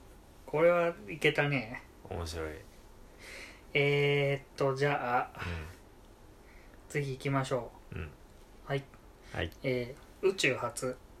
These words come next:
Speaker 1: 奥スクロールアクション。
Speaker 2: 宇宙初、奥スクロールアクション。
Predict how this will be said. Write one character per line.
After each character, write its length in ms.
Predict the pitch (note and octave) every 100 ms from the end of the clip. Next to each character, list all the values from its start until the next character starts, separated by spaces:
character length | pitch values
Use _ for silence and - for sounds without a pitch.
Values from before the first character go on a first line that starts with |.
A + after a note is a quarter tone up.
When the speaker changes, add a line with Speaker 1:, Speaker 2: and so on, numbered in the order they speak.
| - -
Speaker 1:
奥 300 | C#3 - E3+
ス 160 | -
ク 160 | - D#3
ロ 160 | D3+
ー 40 | C#3+
ル 160 | C#3+ B2+
ア 40 |
ク 100 | -
シ 80 | -
ョ 20 |
ン。 40 | A2+ - - - - - - - - - A2
Speaker 2:
宇 60 | G#2+
宙 300 | - D#3 G2+
初、 640 | - - G2+ - A#2 F#2
奥 340 | - G2+ - F#3
ス 200 | - -
ク 160 | F#3
ロ 180 | E3 E3
ー 20 |
ル 120 | C#3+ C#3
ア 80 |
ク 60 | B2+
シ 120 | -
ョ 60 |
ン。 40 | C#2+